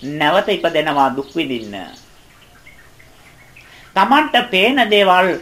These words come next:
පේන්න අරින්න. ඒකට කටයුතු කරන්න එපා. සිත මොනවද Tamanට කියන්නේ ඒ පිළිබඳව? ඒක තුල සීයෙන් ඉන්න, මන ශ්‍රමණය කරන්න.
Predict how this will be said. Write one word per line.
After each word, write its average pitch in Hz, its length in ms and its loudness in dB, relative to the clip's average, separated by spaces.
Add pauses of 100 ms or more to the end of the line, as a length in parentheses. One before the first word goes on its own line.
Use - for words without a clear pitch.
(320)
පේන්න 277 360 0
අරින්න. 190 400 0 (800)
ඒකට 202 380 0
කටයුතු 254 440 0
කරන්න 196 340 0
එපා. 180 500 2 (320)
සිත - 200 -10 (220)
මොනවද 240 520 2
Tamanට 190 340 0 (140)
කියන්නේ 202 500 0
ඒ 156 120 -4
පිළිබඳව? 170 460 2 (400)
ඒක 180 220 0 (120)
තුල 175 180 -2
සීයෙන් 208 520 -4
ඉන්න, 170 220 -4 (220)
මන 170 180 0 (160)
ශ්‍රමණය 214 560 -2
කරන්න. 156 360 0